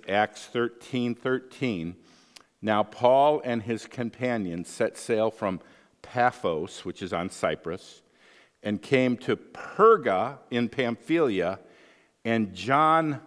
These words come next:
left them and returned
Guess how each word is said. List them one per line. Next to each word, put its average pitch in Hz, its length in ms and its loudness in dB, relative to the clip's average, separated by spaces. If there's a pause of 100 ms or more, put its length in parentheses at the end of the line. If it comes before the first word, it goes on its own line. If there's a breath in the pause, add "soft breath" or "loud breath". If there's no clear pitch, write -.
left 107 800 -2
them 95 400 -2 (1160 soft breath)
and 113 200 0
returned 113 800 -2